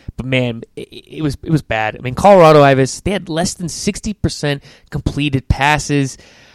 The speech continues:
Uh, they only had forty percent of the ball. Yes, we did see Clint Irwin deny Connor Casey at the end of the match, but Colorado, Philadelphia, man, th-, th-, both these, th-,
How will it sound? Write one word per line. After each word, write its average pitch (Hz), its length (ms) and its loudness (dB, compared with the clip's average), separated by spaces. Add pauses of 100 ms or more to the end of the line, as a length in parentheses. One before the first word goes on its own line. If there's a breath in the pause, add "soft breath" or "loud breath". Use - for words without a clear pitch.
(160 loud breath)
Uh, 123 460 -2
they 139 180 -10
only 143 220 -8
had 127 120 -8
forty - 380 -8
percent 131 460 -4
of 117 80 -16
the 123 100 -4
ball. 160 460 6
Yes, 143 200 -2
we 131 120 -8
did 147 160 0
see - 140 -6
Clint 127 340 -6
Irwin 143 280 2
deny 131 260 -6
Connor 127 280 -8
Casey 139 460 -6
at 127 140 -12
the 120 180 -8
end 139 160 0
of 117 80 -4
the 120 100 -2
match, 139 480 -4
but 127 320 2 (400)
Colorado, 175 320 2
Philadelphia, 120 520 2
man, 117 260 -4
th-, - 180 -6
th-, 147 140 -10
both 170 240 2
these, 151 220 -6
th-, - 260 -20